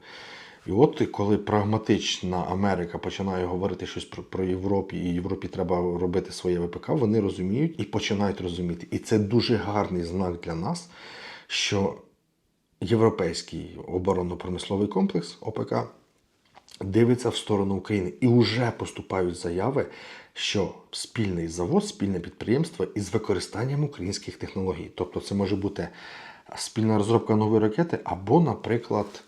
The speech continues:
е, колись була представлена ракета, е, У П двісті сімдесят сім. Може, це українська перемога, вона ще була в двадцять першому році представлена.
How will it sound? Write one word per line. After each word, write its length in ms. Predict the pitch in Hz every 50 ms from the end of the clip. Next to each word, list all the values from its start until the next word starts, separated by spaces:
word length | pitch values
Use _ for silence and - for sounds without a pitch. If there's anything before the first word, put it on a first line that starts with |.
| - - - - - - - - -
е, 120 | - 90
колись 260 | - - - 98 117 120
була 180 | 107 107 104
представлена 520 | - - 95 - - 101 98 98 95 98 95
ракета, 540 | 95 92 - 110 104 - - 95 92 92 92 87 87 - - - - - _ - - _ - - - - - 95 92
е, 380 | 92 90 90 90 92 90 90 87 - - _ _ _
У 120 | - 117 101
П 320 | - - - - 127 131
двісті 340 | 113 104 101 101 - - -
сімдесят 440 | - - 87 90 90 - - 82 -
сім. 180 | - - 87 87 - - -
Може, 160 | - 107 107 104
це 140 | - -
українська 420 | 107 104 - 117 110 107 - - 101
перемога, 420 | - 107 104 107 127 143 131 104
вона 240 | 92 87 87 92 87
ще 140 | - - 87
була 180 | 85 87 90
в 60 | 87 85
двадцять 200 | 92 87 - -
першому 300 | - - - - 92 113
році 200 | 123 - - -
представлена. 500 | - 87 - - 90 87 87 82 80